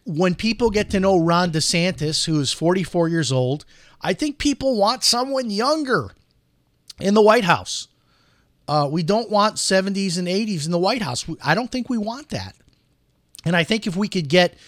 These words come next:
someone like Trump with all of his policies, but without, you know, the Twitter battles with Rosie O'Donnell and all of the other pettiness, I think people would rather have a Ron DeSantis. I, I honestly think that.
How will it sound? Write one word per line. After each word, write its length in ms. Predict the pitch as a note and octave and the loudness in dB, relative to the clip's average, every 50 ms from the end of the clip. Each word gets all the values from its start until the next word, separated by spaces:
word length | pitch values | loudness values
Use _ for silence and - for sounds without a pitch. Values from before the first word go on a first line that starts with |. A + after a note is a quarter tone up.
| - - - - _ _ | -20 -20 -20 -20 _ _
someone 540 | - - - - G3+ G3 F#3+ F#3+ F#3 E3+ D#3 | -4 -2 2 4 4 4 4 4 2 4 2
like 380 | D3 C3+ D3+ F3+ A#3 - - - | 2 2 2 2 2 0 -4 -6
Trump 440 | - - E3+ C#3+ C3+ C#3+ - - - | -2 0 0 2 2 0 -2 -6 -4
with 220 | D3 C#3+ D3 C3 | -2 0 0 2
all 220 | C#3+ D3+ D#3+ E3+ D#3+ | 4 4 4 4 4
of 80 | C#3+ | 2
his 180 | D3+ D3+ - - | 0 -2 -2 -2
policies, 720 | - D#3+ D#3+ E3+ F#3+ G3 G#3+ - - B2+ A2+ G#2+ B2 - - | 0 2 4 4 4 4 4 2 0 -2 -4 -6 -6 -6 -2
but 180 | - D3+ B2+ | -2 -2 0
without, 520 | D#3 D3 C#3 A2 D#3 E3 F3 F3 F3+ F3 - - - - - - - _ _ _ - | 0 0 0 2 4 4 6 6 4 2 -2 -16 -20 -20 -20 -20 -20 _ _ _ -4
you 100 | D#3 D#3+ | 0 2
know, 140 | D#3 D3+ | 2 2
the 120 | D3+ D#3 D#3 | 2 2 0
Twitter 420 | - - - F#3+ G3 F#3+ F#3+ F3 | -2 -2 2 2 4 6 4 4
battles 420 | C3+ D3+ D3 D3 C#3+ D3 D3 - C#3+ | 4 4 4 4 4 2 0 0 0
with 180 | D3 C3+ - | -2 -2 0
Rosie 380 | D#3 D#3 D#3 D#3 D3 C#3 D3+ C#3+ | 2 2 4 4 4 2 0 0
O'Donnell 640 | C3+ B2+ - D3+ D#3+ F3 F3 D#3 B2+ C3+ D3+ - _ _ _ _ _ _ - | 0 0 0 0 0 2 0 0 0 -4 -6 -8 _ _ _ _ _ _ -4
and 80 | C#3+ D3+ | 0 2
all 220 | D#3+ E3+ F3+ F3 | 4 4 6 4
of 80 | D#3 C#3+ | 4 2
the 120 | D#3+ E3 | 2 2
other 220 | E3+ F3 E3+ D3+ | 2 2 2 0
pettiness, 680 | - - E3 F3+ F#3 G3+ E3+ C#3 C3 C3 C#3 - - - - _ _ _ _ _ _ _ _ _ _ _ _ _ - - - - | 0 0 -2 -2 -2 -2 -2 -2 -2 0 0 0 -2 -2 -4 _ _ _ _ _ _ _ _ _ _ _ _ _ -20 -12 0 2
I 100 | E3+ F#3+ | 2 2
think 180 | G3 A3 - - | 2 0 0 0
people 220 | G#3+ G3+ - F#3+ | -2 -2 0 2
would 140 | F#3+ F#3 D3 | 0 2 2
rather 280 | D3+ D#3+ D#3+ E3 D#3 C#3+ | 2 2 2 2 0 -2
have 520 | C#3+ D#3 F#3+ F#3 E3 D3 B2 A2+ - - _ _ _ _ _ _ _ _ - - | -4 -6 -4 -2 -2 -2 -2 -4 -8 -18 _ _ _ _ _ _ _ _ -6 -2
a 80 | C#3+ | 0
Ron 260 | C#3 C#3 C3+ C3+ C3 A2+ | 0 2 2 0 -2 -4
DeSantis. 600 | A#2+ A2+ - - B2 A2 G2+ - A2 G#2 - - - - | -4 -2 -2 -2 -4 -6 -10 -12 -8 -8 -8 -8 -2 -2
I, 160 | C3+ C3+ - | -2 -2 -2
I 180 | - B2 C#3 C3+ | -4 -4 -2 -2
honestly 320 | C#3 C#3+ D3 - - C3+ B2+ | 0 -2 -2 -2 -2 -4 -4
think 240 | - D3 C3+ - | -4 -4 -6 -6
that. 220 | - G2 F#2 - | -8 -14 -14 -14